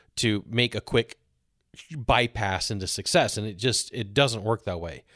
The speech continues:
It might happen for a short period of time, but it's not extended. So, like, when I think of, uh, success, success isn't, like, you know, short-lived.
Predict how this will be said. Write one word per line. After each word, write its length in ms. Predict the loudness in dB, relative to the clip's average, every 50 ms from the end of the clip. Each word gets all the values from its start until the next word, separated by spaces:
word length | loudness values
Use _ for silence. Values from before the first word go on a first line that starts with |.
| -20 -20 -20 -20 -20 _ -4
It 160 | -2 0 2
might 360 | 4 6 6 6 4 2 -2 _ _ -8
happen 500 | -2 0 0 0 2 2 0 0 0 0 -4
for 360 | -4 0 2 2 2 2 2
a 340 | 2 2 4 4 2 2 0
short 840 | 0 0 0 2 2 4 4 6 6 6 4 2 0 -6 -14 -16 -16 _ _ _ _ _
period 260 | -4 -2 -2 -2 -2 -2
of 120 | -6 -6
time, 340 | -8 -6 -6 -6 -6 -8 -12 _ _ _ _ _ _ _ _ _ _ _
but 220 | 2 2 2 2 0
it's 220 | -4 -4 -4 -2 0
not 180 | 2 2 2
extended. 760 | 0 0 -2 -4 -2 0 0 0 2 0 -2 -6 -10 -14 -18 _ _ _ _ _ _ _
So, 380 | -6 -2 0 2 2 2 2 0
like, 200 | 0 -2 -2 0
when 160 | 2 2 4
I 120 | 4 4
think 300 | 2 2 0 -2 0 0
of, 340 | 2 2 2 2 0 -2 -6 _ _ _ -20 _ _ _ _ 0
uh, 240 | 0 0 2 0
success, 880 | -2 0 0 0 0 2 2 4 4 4 4 2 0 -2 -6 -6 -8 -10 _ _ _ _ _ _ _ _ _ _ -6
success 500 | -4 -4 -2 2 4 4 4 4 2 0
isn't, 380 | 0 0 0 0 -2 -4 -4
like, 220 | -4 -4 -4 -4 -4
you 80 | -4 -2
know, 100 | -2 0
short-lived. 800 | 0 0 0 0 0 -2 -4 -4 -4 -4 -4 -6 -12 -18 -20